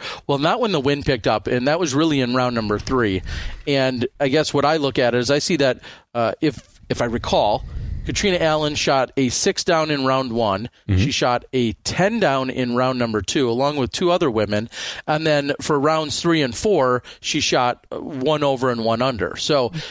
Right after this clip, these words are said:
Speaker 1: what she shot in the first two rounds is what she actually ended the tournament with in that sixteen under. And I think that just obviously speaks to how much more difficult the course got when there was more wind that picked up in round three.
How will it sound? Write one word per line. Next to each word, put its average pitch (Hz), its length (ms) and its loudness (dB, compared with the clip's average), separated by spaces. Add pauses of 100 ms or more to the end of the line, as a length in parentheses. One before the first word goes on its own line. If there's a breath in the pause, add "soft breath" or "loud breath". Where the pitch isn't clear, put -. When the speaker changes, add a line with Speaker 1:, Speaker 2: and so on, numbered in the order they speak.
(240 loud breath)
Speaker 1:
what 170 240 0
she 220 160 -2
shot 185 260 2
in 147 60 -6
the 139 80 -2
first - 280 0
two 160 140 0
rounds 117 380 0
is 117 160 -2
what 143 100 0
she 139 160 0
actually 127 340 0
ended 143 300 0
the 110 80 -2
tournament 147 560 -2
with 107 320 0
in 135 140 0
that 120 180 0
sixteen 131 460 -2
under. 117 360 0 (360 loud breath)
And 143 180 0 (100)
I 135 80 2
think 139 220 -2
that 123 220 -2
just 120 200 -4 (680)
obviously 151 720 0
speaks 127 360 -2
to 135 80 2
how 151 160 0
much 139 260 -4
more 127 120 0
difficult 123 520 -2
the 113 120 -4
course 147 300 -2
got 117 240 0 (280 loud breath)
when 143 280 2
there 135 140 2
was 120 220 0
more 131 260 0
wind 123 300 0
that 113 220 0
picked 139 240 -2
up 123 160 0
in 107 180 -2
round 107 320 0
three. 139 360 2